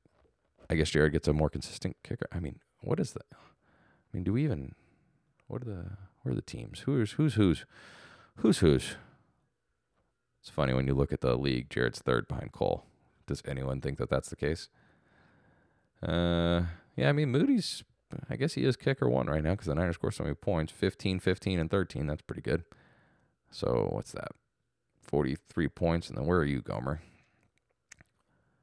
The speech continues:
Yeah, I mean, Riley Patterson definitely doesn't have that much. So, anyways, I get why you did it, Jared, but probably could have done a fourth and Gomer would have taken it. Whatever. Bad beat of the week. I guess I'm gonna put myself there. I got Tua'd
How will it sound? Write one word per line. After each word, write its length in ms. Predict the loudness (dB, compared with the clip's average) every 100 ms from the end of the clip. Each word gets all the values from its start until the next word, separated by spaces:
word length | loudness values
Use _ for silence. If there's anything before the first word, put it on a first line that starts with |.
| _ _ _ _ _ _ _ _
Yeah, 160 | -4 -4
I 60 | -2
mean, 160 | 0 2
Riley 180 | 4
Patterson 320 | 4 2 2 0
definitely 240 | 0 -2
doesn't 180 | -4 -4
have 100 | -4
that 100 | -6
much. 180 | -6 -4
So, 120 | -4 -2
anyways, 280 | 2 4 2 -4 _ -20 -20 -20 _
I 60 | -4
get 100 | 0
why 80 | 0
you 100 | 4
did 140 | 4
it, 60 | 6
Jared, 240 | 6 4
but 160 | 2 -4 2
probably 160 | 4 4
could 100 | 2
have 60 |
done 100 | -2
a 40 | 2
fourth 220 | 2 2
and 80 | -2
Gomer 160 | -2
would 80 | -2
have 60 | -2
taken 220 | -2 -4
it. 100 | -8 -4
Whatever. 300 | 2 2 0 -8 -20 -20 -20 -20 -20 -20 -20 -20 -20 -20 -20 _ -8 12
Bad 340 | 12 12 12
beat 180 | 10 12
of 40 |
the 60 | 12
week. 400 | 12 10 8 2 0 -6 -8 -8 -6 -8 -10 -14 -16 -20 -20 -20 -20 -20 -20 -20 -20 -20 -20 -20 2
I 120 | 6
guess 240 | 10 8 10
I'm 60 |
gonna 100 | 6
put 180 | 8 6
myself 520 | 6 4 8 8 8
there. 260 | 10 10 10
I 60 |
got 180 | 8 4
Tua'd 380 | 4 8 8 6